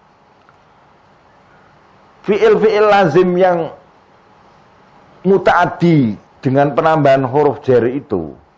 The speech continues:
itu harus sesuai dengan penerapan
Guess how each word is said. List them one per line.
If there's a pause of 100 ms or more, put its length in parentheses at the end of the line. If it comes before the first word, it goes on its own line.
(480)
itu
harus
sesuai
dengan
penerapan